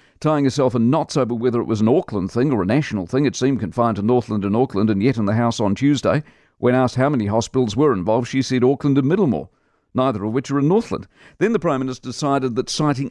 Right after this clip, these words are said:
other criteria like rural living or poverty somehow made up for the fact that race was part of it as well. The critical part he missed or doesn't get is the simple fact living rurally is not race-based. Being poor isn't race-based.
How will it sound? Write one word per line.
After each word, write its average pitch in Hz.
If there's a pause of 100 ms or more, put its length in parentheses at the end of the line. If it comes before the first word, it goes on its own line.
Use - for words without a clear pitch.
other 180
criteria 101
like 110
rural 135
living 127
or 131
poverty 151 (260)
somehow 135
made 131
up 139
for 123
the 107
fact 120
that -
race 127
was 123
part 127
of 117
it 120
as 123
well. 170 (320)
The 147
critical 208
part 127
he 131
missed 117
or 127
doesn't 107
get 117 (540)
is 143
the 139
simple 185
fact 127
living 160
rurally 120 (360)
is 156
not 156
race-based. - (320)
Being 165
poor 202 (440)
isn't 160
race-based. 175